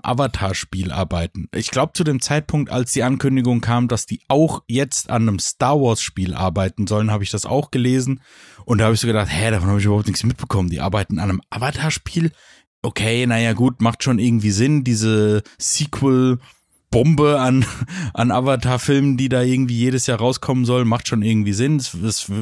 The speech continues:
kann dann auch rauskommen, wann's will. Aber naja, was haben sie da gezeigt? Also kannst du auch nicht einschätzen, ob das jetzt komplett C G gewesen ist. Ist mir eigentlich auch egal, leider, weil das ist ein First-Person-Shooter. Aber lustigerweise und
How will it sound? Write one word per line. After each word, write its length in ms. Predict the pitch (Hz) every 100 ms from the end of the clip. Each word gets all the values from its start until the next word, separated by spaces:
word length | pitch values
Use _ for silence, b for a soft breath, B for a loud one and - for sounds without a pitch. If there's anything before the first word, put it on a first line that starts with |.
| - -
kann 220 | 113 120
dann 140 | 113
auch 160 | 101 -
rauskommen, 400 | 107 - 113 101
wann's 240 | 98 87
will. 180 | 110 151 b b b _ _ _
Aber 180 | - 117
naja, 360 | 113 127 139 143
was 160 | 135
haben 140 | 160 160
sie 80 | 139
da 140 | 143
gezeigt? 480 | 135 - 127 147 -
Also 200 | 113 120 B B B
kannst 240 | - 135 147
du 20 |
auch 140 | 120
nicht 180 | 165 143
einschätzen, 460 | 127 123 127 - 117
ob 120 | 113
das 120 | 117
jetzt 180 | - 120
komplett 360 | - 117 131 -
C 140 | 127
G 200 | 110 123
gewesen 400 | 156 139 139 135
ist. 220 | 120 127
Ist 140 | 117 117
mir 140 | 139
eigentlich 280 | 123 135 113
auch 180 | 127 117 B B B B _ _
egal, 560 | 127 117 127 160 170
leider, 720 | - 131 143 160 170 175 175
weil 640 | 120 123 127 127 127 127 123
das 520 | 139 127 120 - -
ist 260 | - 127
ein 80 | 135
First-Person-Shooter. 1000 | 117 123 - - 170 135 - 147 151 147
Aber 480 | 165 175 123 151 143
lustigerweise 840 | 127 151 139 123 131 160 123 131
und 360 | 123 113 113 156